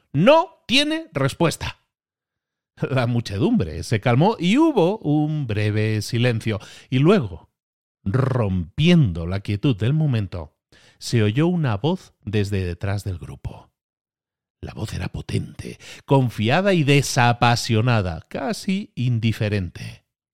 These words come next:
Pero las palabras fueron pronunciadas con deliberación. "Yo sé quiénes se han llevado el queso", dijo. "Y sé por qué se lo han llevado". La muchedumbre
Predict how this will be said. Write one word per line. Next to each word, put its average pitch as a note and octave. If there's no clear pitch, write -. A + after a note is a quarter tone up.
Pero F#2+
las G2
palabras D#3+
fueron D3+
pronunciadas F#2
con E2
deliberación. A#1
"Yo D3+
sé -
quiénes B2
se -
han A2
llevado G2
el E2+
queso", -
dijo. -
"Y G2+
sé -
por -
qué A2+
se -
lo C2
han G#1+
llevado". G#1+
La A#2+
muchedumbre G3+